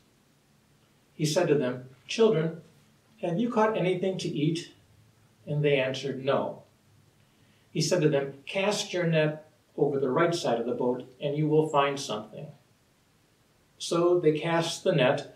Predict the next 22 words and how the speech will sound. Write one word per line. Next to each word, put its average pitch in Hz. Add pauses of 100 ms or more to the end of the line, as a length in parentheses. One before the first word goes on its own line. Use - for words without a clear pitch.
(220)
but 160
were 156
unable 185
to 151
pull 156
it 151
in 131
because 147
of 135
the 139
large 139
number 131
of 113
fish. - (1300)
The 139
disciple 135
whom 131
Jesus 113
loved 147
said 147
to -
Peter, 117